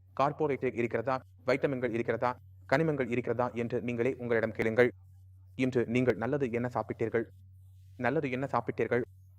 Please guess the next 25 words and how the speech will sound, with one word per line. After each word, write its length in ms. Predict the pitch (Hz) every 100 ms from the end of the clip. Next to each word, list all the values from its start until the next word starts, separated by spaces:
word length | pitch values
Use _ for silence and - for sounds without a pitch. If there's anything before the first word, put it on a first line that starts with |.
| - - -
இரண்டாவது 560 | 139 170 170 165 160
முக்கியமான 500 | 156 127 147 156 156
விஷயம், 400 | 147 120 123 151 - - -
உங்கள் 280 | 175 208
மூளைக்கு 520 | 180 147 175 170 185 165
இரத்த 320 | 143 143 147
ஓட்டம் 340 | 131 131 139
சரியாக 440 | 143 135 156 160 156
சென்றதா 480 | 139 113 113 113
என்பதை 380 | 120 123 131 143 131
கவனித்தீர்களா? 580 | 139 139 131 113 101 - - _ _ _ _ _ -
இன்று 280 | - 170 185
நீங்கள் 380 | 175 156 147 143
உடற்பயிற்சி 560 | - 165 180 180 175 175
செய்தீர்களா? 520 | 147 127 117 110 143 - _ _ _ -
நீங்கள் 380 | 135 156 170 -
உடற்பயிற்சி 560 | 139 165 165 175 175
செய்யவில்லை 500 | 175 143 131 131 127
என்றால், 380 | 117 107 127 98 98 _ -
உங்கள் 260 | 160 196
மூளைக்கு 480 | 190 143 165 156 185 151
இரத்த 340 | 127 139 143
ஓட்டம் 340 | 127 123 139
சரியாக 500 | 131 139 139 151 147
செல்லவில்லை. 560 | 147 113 110 104 95 87